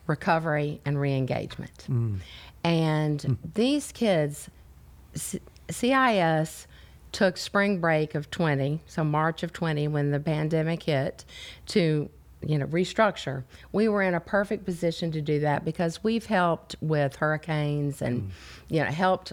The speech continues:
Speaker 1: on the
Speaker 2: Right.
Speaker 1: front lines of disasters many times
Speaker 2: Mm.
Speaker 1: before. So we were in a good position to do that, and we made sure everybody had laptops. We worked with, uh, Compudot and got kids five, five thousand kids,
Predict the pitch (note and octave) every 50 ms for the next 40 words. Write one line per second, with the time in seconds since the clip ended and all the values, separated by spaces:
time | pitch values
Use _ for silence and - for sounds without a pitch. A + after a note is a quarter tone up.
0 | - - D#3 D#3 D3+ C#3+ C#3+ A2 F#2+ F3+ E3+ - - D3+ D3 C3+ C#3 C#3 C3+ C3+
1 | D3+ C3 C3+ C#3 C3 C#3+ C3+ C3 C3 C#3+ - - - - A#2 C#3 - - - -
2 | D3 D3 C#3+ C3+ C3 B2+ - - - - B2 A2 G2+ F#2+ - - - - - -
3 | - D#3 - - E3+ D#3+ D#3+ E3 - - - - - - - - - - - -
4 | F3 F3 G3 G#3 A3 A3+ C4 C#4 C4+ C4+ A3 B3+ A#3 G3 - F#3 E3+ E3 F3 D#3+
5 | D#3+ - D#3+ D3+ D3 D3 C#3+ D3 C#3+ C#3 C3 C#3 C3+ D3+ D#3 - - - - -
6 | - - - E3 D#3+ D#3 D3+ D3+ D#3+ F3 F3 E3+ E3+ E3+ E3 D#3+ D#3+ D#3+ D#3+ D#3+
7 | - - D#3+ D#3+ D#3+ - D#3+ D#3+ E3 F3 D#3+ D#3 D#3 D3+ D3+ D3+ D#3 - - D3+
8 | D3 C#3+ D3 - - - - - D3 D3+ D#3+ D#3 D#3 D#3 D3+ D3+ - - - -
9 | - - - - D3 C#3+ D3+ D3 D3+ D3+ D3+ - - D#3 D3+ - - - - -
10 | - - - - D3+ D3 C3+ C3+ - - C3+ C#3+ - E3 D3+ D3+ D3 D3 D3 -
11 | E2+ - C3+ C3+ C#3+ - - - D#3 C#3+ C#3+ D3 - - - D3+ D3+ D3+ - -
12 | - - - - - - - - - - - D#3 D#3 D#3+ D#3+ - D#3+ D#3 D#3 D#3
13 | D#3 D3 C#3 C#3 C#3+ - - - - D#3+ C#3 C3+ C3+ C3 - -